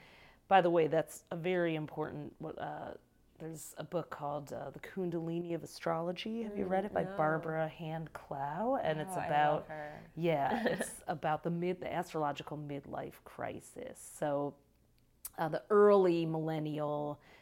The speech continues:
Speaker 1: Gen Yers,
Speaker 2: Yeah.
Speaker 1: Pluto and Scorpios are getting that. And that is,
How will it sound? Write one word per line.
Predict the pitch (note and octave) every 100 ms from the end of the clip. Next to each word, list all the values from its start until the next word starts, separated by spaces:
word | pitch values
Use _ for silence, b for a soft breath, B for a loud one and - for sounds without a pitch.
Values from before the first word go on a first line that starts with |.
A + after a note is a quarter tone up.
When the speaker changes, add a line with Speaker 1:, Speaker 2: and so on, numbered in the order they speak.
| b
Speaker 1:
Gen | - D#3+ D3 C#3+
Yers, | D3 C#3 C3+ C3+ C3+ C3 C3+
Speaker 2:
Yeah. | D#3+
Speaker 1:
Pluto | F3+ D3+ C#3
and | C#3
Scorpios | - G#3+ D#3 D3 C#3
are | C#3+
getting | D3 C#3 C#3 C3+
that. | C3 -
And | - D3
that | D3 F3 -
is, | E3 D3+ D3 D3+ -